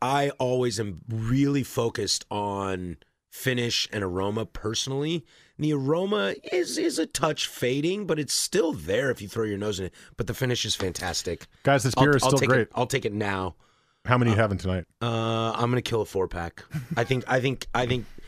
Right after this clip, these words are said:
Speaker 1: well,
Speaker 2: It's the,
Speaker 1: beca-
Speaker 2: is this the sweet spot for you?
Speaker 1: This is the sweet spot for me. I thought it'd be last week, but I think it's,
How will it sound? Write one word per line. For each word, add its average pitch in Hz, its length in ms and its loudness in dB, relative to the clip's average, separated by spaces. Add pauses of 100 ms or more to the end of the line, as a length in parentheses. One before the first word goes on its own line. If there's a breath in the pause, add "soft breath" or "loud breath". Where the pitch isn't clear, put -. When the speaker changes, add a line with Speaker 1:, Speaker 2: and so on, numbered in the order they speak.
(280 loud breath)
Speaker 1:
well, 214 140 6
Speaker 2:
It's 175 80 0
the, - 60 6
Speaker 1:
beca- 143 320 2
Speaker 2:
is 143 160 6
this 156 160 4
the 156 100 2
sweet 139 260 2
spot 165 240 2
for - 100 0
you? 165 140 4
Speaker 1:
This 175 200 4
is 185 140 0
the 185 80 2
sweet 196 280 2
spot 190 240 4
for 165 140 2
me. 143 140 4
I 131 60 4
thought 151 200 0
it'd 160 100 0
be 151 120 2
last 147 280 2
week, 139 160 0
but 127 140 0
I 131 60 -2
think 139 200 0
it's, 143 220 -4